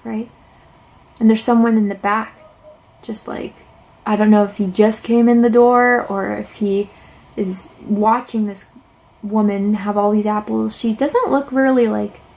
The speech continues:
you know, all there in the head. Um, but it's almost as if,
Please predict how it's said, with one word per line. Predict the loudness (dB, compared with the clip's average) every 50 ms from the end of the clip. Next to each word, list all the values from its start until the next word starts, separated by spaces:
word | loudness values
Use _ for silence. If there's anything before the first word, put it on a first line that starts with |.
| -20 -20 -20 _ -20 -20 _ -20 -20 -20 -20 _ _ -20 -12 -4
you | 0 2 2
know, | 2 2 0 -2 -2 -4 -4 -6 -8 -12 -20 -20 -20 -8 -4
all | -2 0 2 2 0
there | 0 0 -2 0 0 -2 -2 -4 -6 -4
in | -4 -4
the | -4 -6
head. | -8 -6 -2 -2 0 -2 -2 -6 -14 -20 -20 -20 -20 -20 _ _ -20 -20 -20 -20 -20 -6 0
Um, | 2 2 2 2 0 -2 -4 -8 -10 -12 -14 -14 -6 -6
but | -2 0 0 0 -2
it's | -2 -2 0
almost | 0 0 0 -2 -2 -4
as | -4 -4 -2
if, | -2 -4 -4 -6 -12 -20 -20